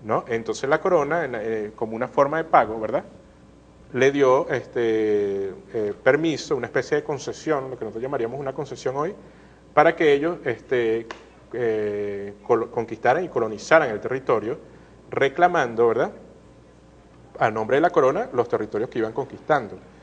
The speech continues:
Así la corona se hacía de una parte, ¿verdad?, de, de, de propiedad,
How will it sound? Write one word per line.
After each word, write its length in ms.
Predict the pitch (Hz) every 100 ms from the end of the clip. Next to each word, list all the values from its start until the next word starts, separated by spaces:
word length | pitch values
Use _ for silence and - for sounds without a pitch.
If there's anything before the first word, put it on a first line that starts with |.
| - - -
Así 220 | - - 123
la 120 | 135
corona 340 | 180 156 165
se 140 | 175 135
hacía 340 | - 151 120
de 100 | 104
una 240 | 113 127
parte, 420 | 165 127 120 147 151 123
¿verdad?, 340 | 113 107 147 123
de, 760 | 110 110 107 104 101 98 95 - 101
de, 600 | 101 95 95 92 90 92 -
de 100 | 107
propiedad, 600 | - - 156 165 127 -